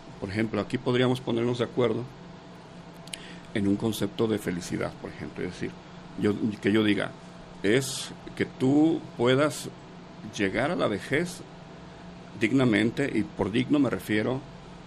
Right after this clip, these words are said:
a que, este, seas autónomo, saludable, y que tú aportes y digas, "No, yo agregaría además,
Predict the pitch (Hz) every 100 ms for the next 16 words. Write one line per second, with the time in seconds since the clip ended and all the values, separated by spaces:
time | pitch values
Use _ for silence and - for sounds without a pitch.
0 | - 82 - - 85 78 71 62 - -
1 | 87 82 - - 85 - - 101 110 104
2 | - 104 113 110 107 110 131 131 - -
3 | - - - 87 92 92 101 110 107 110
4 | - - - - - 104 127 - 123 127
5 | - 123 131 - 104 104 95 117 117 127
6 | 143 156 143 127 135 143 135 135 170 -